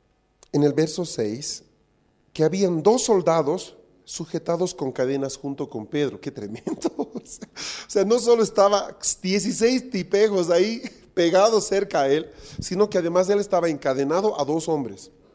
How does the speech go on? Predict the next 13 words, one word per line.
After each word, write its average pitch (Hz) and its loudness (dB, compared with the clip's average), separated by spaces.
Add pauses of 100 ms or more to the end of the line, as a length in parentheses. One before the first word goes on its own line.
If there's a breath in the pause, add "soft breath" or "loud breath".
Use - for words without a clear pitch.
(300 soft breath)
Humanamente 247 6
es 214 -4
posible 190 0
salir 160 -2
de 170 2
ahí 170 0
sin 147 -8
que 139 -6
se 135 -6
den 160 -2
cuenta. 147 -2 (180)
Es - -20
imposible. 208 -4